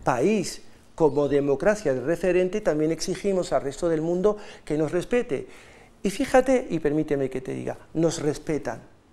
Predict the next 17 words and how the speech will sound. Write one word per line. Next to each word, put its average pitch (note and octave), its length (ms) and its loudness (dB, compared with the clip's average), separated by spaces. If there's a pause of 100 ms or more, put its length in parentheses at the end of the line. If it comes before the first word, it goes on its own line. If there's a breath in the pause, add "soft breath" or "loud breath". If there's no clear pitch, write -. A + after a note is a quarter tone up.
(920)
Nos G3 180 0
respetan A3 580 2 (380 loud breath)
y D3+ 60 2
a D3+ 40 4
los D3 180 0
hechos G3+ 220 0
nos G3 140 -2
tenemos C#3 280 -4
que C#3+ 120 -4
remitir. C3+ 560 -6 (380 loud breath)
Nosotros G3+ 420 2
hemos G#3+ 320 0
abierto E3+ 460 2
nuevas E3 200 2
relaciones D#3+ 600 0
con D#3 140 -2
países D3+ 600 0